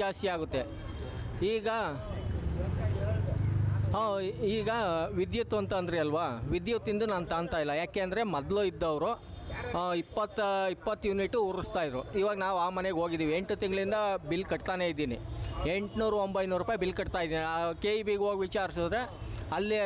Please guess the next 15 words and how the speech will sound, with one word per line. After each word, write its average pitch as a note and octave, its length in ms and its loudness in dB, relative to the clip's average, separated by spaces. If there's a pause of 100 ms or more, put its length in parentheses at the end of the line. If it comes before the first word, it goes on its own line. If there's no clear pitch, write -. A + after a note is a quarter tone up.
(120)
ಸರ್ G3+ 220 2
ಅವ್ರು F3 240 -2
ಲಿಂಕ್ F#3 240 0
ಬಿಟ್ಟಿಲ್ಲ, F3+ 300 0 (140)
ಆ D#3+ 40 2 (140)
ಲಿಂಕ್ F#3+ 240 0
ಬಿಟ್ಟಾದ್ಮೇಲೆ F3 560 0 (180)
ನಾವು F3 220 0
ಚೇಂಜ್ F3 240 0
ಮಾಡ್ಕೊಡ್ತೀವಿ. D#3 420 0 (100)
ಎಂಟು G3+ 200 0 (100)
ತಿಂಗಳಿಂದನೂ G3 500 0
ಓಡಾಡ್ತಾ D#3+ 400 0
ಇದ್ದೀನಿ, A#2 200 -4 (320)
ಪ್ರತಿ G3 240 0